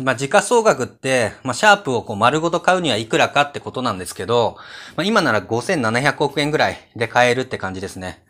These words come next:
で、昔競い合っていたソニー、日立、パナソニック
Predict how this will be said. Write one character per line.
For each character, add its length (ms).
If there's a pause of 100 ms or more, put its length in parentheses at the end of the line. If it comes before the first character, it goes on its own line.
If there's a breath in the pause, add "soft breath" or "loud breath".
(760 loud breath)
で、 80
昔 380
競 280
い 80
合 40
っ 100
て 100
い 80
た 80
ソ 180
ニ 200
ー、 20
日 320
立、 300 (180)
パ 80
ナ 80
ソ 140
ニ 100
ッ 60
ク 180